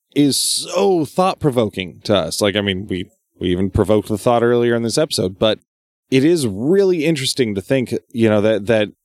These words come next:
that, that could even be possible, you know, that, that it, it raises so many questions about, about the, uh, life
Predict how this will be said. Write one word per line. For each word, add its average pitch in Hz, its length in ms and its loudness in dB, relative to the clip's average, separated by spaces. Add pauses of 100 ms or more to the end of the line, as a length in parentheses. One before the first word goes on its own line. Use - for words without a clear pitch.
(220)
that, 110 240 -2
that 131 220 0
could 190 260 2
even 143 320 0
be 113 140 0
possible, 110 760 -2
you 95 140 -4
know, 95 140 2
that, 104 260 0
that 120 240 0
it, 123 140 0 (380)
it 151 160 4
raises 139 520 2
so 160 600 -2
many 139 260 0
questions 98 640 -2
about, 98 360 2
about 98 260 0
the, 95 280 0
uh, 95 380 0 (320)
life 104 400 0